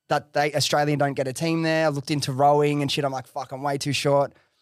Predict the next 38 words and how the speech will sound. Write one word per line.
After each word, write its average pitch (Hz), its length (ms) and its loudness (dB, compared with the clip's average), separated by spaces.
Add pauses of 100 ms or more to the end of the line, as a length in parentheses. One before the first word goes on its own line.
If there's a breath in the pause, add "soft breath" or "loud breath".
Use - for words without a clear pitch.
(120)
And 135 120 -8
just 131 100 -4
thought, 143 180 2
"You 147 80 -2
know 147 120 2
what? 156 160 4
I'm 151 80 0
gonna 151 160 0
have 147 220 -4
to, 139 300 0
I'm - 220 -20
gonna 151 140 0
have 156 160 -2
to 165 60 -6
go 147 180 2
to 151 80 2
my 143 100 0
grave 135 380 0
not 139 240 0
ever 139 180 -2
being 139 240 0
an 135 80 -2
Olympian." 135 560 -2
So, 127 320 0 (680 soft breath)
fuck, 135 280 -2
man, 139 160 2
I 151 100 2
can 180 140 0
relate 151 240 2
to 151 100 -4
that. 139 240 0
What, 170 240 4
what, 196 240 2 (160)
what 214 220 0
was 190 240 2
it - 80 -6 (160)
about 151 420 0 (200)
the 147 220 2